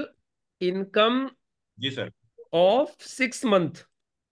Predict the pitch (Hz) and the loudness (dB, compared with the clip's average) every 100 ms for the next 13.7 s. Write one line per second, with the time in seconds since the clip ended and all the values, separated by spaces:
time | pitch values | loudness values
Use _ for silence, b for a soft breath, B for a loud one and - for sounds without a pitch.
0 | _ _ _ _ _ _ - - 233 240 | _ _ _ _ _ _ -10 0 2 4
1 | 240 233 233 - 214 233 220 214 214 214 | 4 2 0 0 2 2 0 -2 -2 -2
2 | 196 190 180 175 123 127 101 87 - _ | -2 -4 -4 -4 -6 -4 -6 -8 -14 _
3 | _ _ _ _ _ _ _ _ _ 240 | _ _ _ _ _ _ _ _ _ -4
4 | 269 262 - _ _ - _ _ _ _ | 0 0 -2 _ _ -20 _ _ _ _
5 | _ _ _ _ _ _ 190 214 214 214 | _ _ _ _ _ _ 4 6 6 4
6 | 233 233 285 262 202 226 294 277 247 254 | 2 4 4 4 4 2 2 -2 0 2
7 | 233 226 208 208 240 - - 220 226 214 | 4 4 4 2 -2 -8 -6 -2 0 0
8 | 214 240 226 - 202 240 233 226 254 - | 0 -2 -4 -6 -4 -4 -4 -4 -6 -10
9 | _ _ _ _ _ _ _ _ - 240 | _ _ _ _ _ _ _ _ -2 2
10 | 262 247 - _ _ _ _ _ _ _ | 2 -2 -10 _ _ _ _ _ _ _
11 | _ _ - 185 240 240 123 - _ _ | _ _ -6 0 2 2 0 -6 _ _
12 | 208 220 269 233 240 240 220 226 202 180 | 0 2 2 2 0 -2 -6 -2 0 -2
13 | 175 202 226 233 220 254 | -4 -4 -4 -2 -4 -6